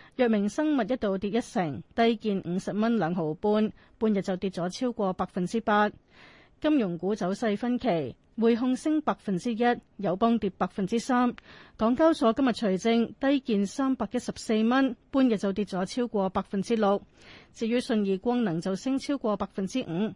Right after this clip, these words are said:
係半日升幅最大嘅恒指成分股。睇返今朝早嘅股市，電話就接通咗安利資產管理董事總經理郭家耀傾下㗎。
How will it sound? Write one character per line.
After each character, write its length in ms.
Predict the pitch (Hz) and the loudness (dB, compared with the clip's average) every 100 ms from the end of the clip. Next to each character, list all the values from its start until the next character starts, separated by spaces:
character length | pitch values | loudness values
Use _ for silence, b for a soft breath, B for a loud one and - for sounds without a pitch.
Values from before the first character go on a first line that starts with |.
| - | -8
係 200 | 247 254 | -4 -2
半 160 | 277 | 0
日 80 | 254 | -2
升 260 | 185 - 302 | -2 -2 0
幅 160 | 311 - | -2 -6
最 240 | - 202 185 | -4 -2 0
大 140 | 170 | -2
嘅 240 | 156 170 | -2 -2
恒 200 | 175 143 | -4 -4
指 160 | 123 175 | -6 -6
成 220 | 208 135 | -6 -6
分 240 | 160 170 170 | -4 -4 -4
股。 320 | 165 220 240 _ _ B B B - | -2 -2 -2 _ _ B B B -10
睇 80 | |
返 220 | 220 240 240 | -2 -2 0
今 160 | 247 | -2
朝 220 | 233 254 | -2 -4
早 160 | 247 190 | -2 -4
嘅 120 | 190 | -4
股 160 | 180 190 | -4 -4
市， 300 | 208 180 208 | -2 -2 -2
電 220 | 220 226 | -2 -2
話 100 | 277 | -2
就 100 | 294 | -2
接 120 | 240 | -4
通 200 | 214 262 | -4 -4
咗 300 | 269 175 202 - | -2 0 -2 -2
安 140 | 240 226 | -4 -2
利 100 | 185 | -4
資 160 | 240 | -6
產 240 | - 190 196 | -6 -6 -4
管 160 | 185 | -4
理 120 | 196 | -4
董 100 | 180 | -4
事 100 | 185 | -8
總 160 | 185 190 | -8 -6
經 160 | 220 220 | -4 -4
理 120 | 175 | -4
郭 160 | 185 | -6
家 180 | 175 214 | -6 -4
耀 140 | 202 165 | -4 -4
傾 160 | 214 | -4
下 100 | 190 | -4
㗎。 200 | 170 190 | -2 -2